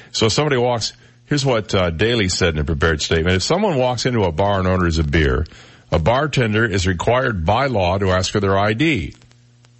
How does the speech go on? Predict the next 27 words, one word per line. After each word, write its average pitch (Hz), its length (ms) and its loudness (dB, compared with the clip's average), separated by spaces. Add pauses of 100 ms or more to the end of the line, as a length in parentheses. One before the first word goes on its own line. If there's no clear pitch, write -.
(100)
Why 107 260 2
isn't 117 340 0
a 113 40 2
vendor 92 280 2
required 92 520 0
by 87 160 2
law 87 240 0
to 95 160 0
ensure 95 420 2
that 98 180 -2
someone 117 440 0
seeking 127 420 0
to 127 80 2
purchase 120 400 0
ammunition 101 540 2
is 92 160 2
legally 104 500 2
allowed 104 320 2
to 120 100 0
do 185 160 0
so? 76 300 -2
He 76 140 2
said 71 240 0
in 69 80 0
a 69 40 -2
prepared 71 400 0
statement. 65 460 -2